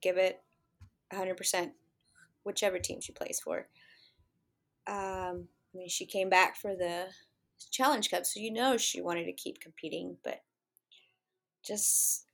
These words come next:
those ankles,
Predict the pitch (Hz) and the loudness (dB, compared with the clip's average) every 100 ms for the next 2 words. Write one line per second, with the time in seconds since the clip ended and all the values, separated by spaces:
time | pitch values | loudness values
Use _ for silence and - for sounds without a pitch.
0 | _ _ _ _ _ _ _ - 226 220 | _ _ _ _ _ _ _ 2 6 6
1 | 214 - - _ 240 277 247 196 196 196 | 4 2 -2 _ 6 6 6 6 4 4
2 | - - | 2 0